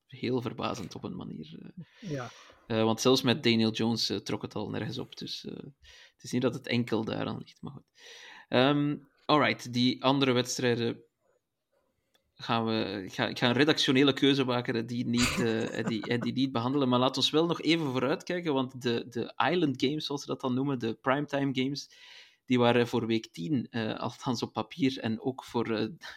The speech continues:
Speaker 1: <laughs> ook, eh, in de
Speaker 2: <laughs>
Speaker 1: feiten bleek dat dan, eh, waren dat geen toppers. Maar dan, eh, worden we beter bediend, eh, deze week, eh, Jur, want wij, jij zei het al, Thursday Night Football, Bengals tegen de Ravens. Dat wordt een, eh, fantastische game. En ook zondag,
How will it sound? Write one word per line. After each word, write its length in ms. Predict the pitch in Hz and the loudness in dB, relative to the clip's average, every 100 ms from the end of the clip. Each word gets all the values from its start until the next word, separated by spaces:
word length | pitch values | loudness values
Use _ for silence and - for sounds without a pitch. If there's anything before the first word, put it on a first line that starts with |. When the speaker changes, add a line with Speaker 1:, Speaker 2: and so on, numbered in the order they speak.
| 139 - _ _ | -20 -20 _ _
Speaker 1:
<laughs> 520 | _ _ - - - | _ _ -20 -18 -4
ook, 220 | 131 131 | -2 4
eh, 200 | 120 147 | 6 8
in 80 | 127 | 8
de 120 | 113 - | 6 2
Speaker 2:
<laughs> 40 | |
Speaker 1:
feiten 400 | 117 135 135 117 | 0 2 2 0
bleek 260 | 113 117 135 | 2 0 0
dat 140 | 135 | -2
dan, 220 | 131 127 117 | -2 -2 0
eh, 60 | 113 | 0
waren 140 | 117 | 0
dat 180 | 113 - | -2 -4
geen 200 | 165 156 | -4 -2
toppers. 680 | 170 - 196 - - - - - - _ _ _ _ | -2 -4 -10 -12 -16 -20 -20 -20 -20 _ _ _ _
Maar 180 | - 123 | -2 2
dan, 220 | 131 160 | 4 4
eh, 220 | 143 135 123 | 4 2 2
worden 260 | 135 131 | 2 2
we 60 | 117 | 4
beter 300 | 139 226 160 | 4 4 2
bediend, 440 | 131 120 123 120 | 2 2 2 2
eh, 220 | 117 113 | 2 2
deze 260 | 113 117 123 | 2 0 0
week, 380 | 113 127 - - | -2 -2 -6 -10
eh, 540 | 120 110 104 - 90 - - | -6 -6 -4 -6 -8 -10 -6
Jur, 240 | 120 147 | -2 0
want 160 | 151 123 | 0 0
wij, 180 | 110 - | 0 0
jij 160 | 120 | 0
zei 140 | 113 120 | 2 0
het 140 | 160 | 0
al, 140 | 180 | -2
Thursday 320 | 170 170 139 123 | 0 2 4 2
Night 180 | 110 - | 0 -2
Football, 420 | 151 165 175 147 | -4 0 -2 0
Bengals 460 | 120 143 123 120 | 0 2 0 0
tegen 220 | - 120 110 | 0 -2 0
de 60 | 107 | -2
Ravens. 540 | 110 160 180 180 - _ | 0 0 -4 -10 -12 _
Dat 160 | 117 - | -14 -10
wordt 200 | 120 - | -8 -6
een, 160 | 113 | -4
eh, 80 | 107 | -4
fantastische 640 | 101 117 117 131 - - 117 | -4 -6 -4 -6 -6 -8 -4
game. 280 | 117 156 160 | -2 -2 -2
En 100 | 120 | -2
ook 160 | 117 - | -2 -4
zondag, 480 | 120 165 214 233 | -2 -2 -4 -8